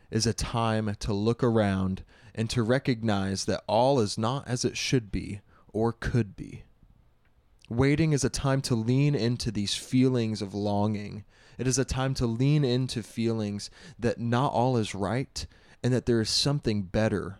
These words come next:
to come. It is a time to dream. It is a time to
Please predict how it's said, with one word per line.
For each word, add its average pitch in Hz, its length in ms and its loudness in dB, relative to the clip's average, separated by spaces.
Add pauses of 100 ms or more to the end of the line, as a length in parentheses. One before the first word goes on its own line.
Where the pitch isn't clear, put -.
(200)
to - 160 -10
come. 92 420 -8 (1200)
It 117 140 -4
is 117 100 2
a 120 60 4
time 113 320 0
to 107 120 -4
dream. 92 560 -4 (840)
It 107 80 -2
is 117 140 2
a 107 60 0
time 104 460 -2
to 92 220 -6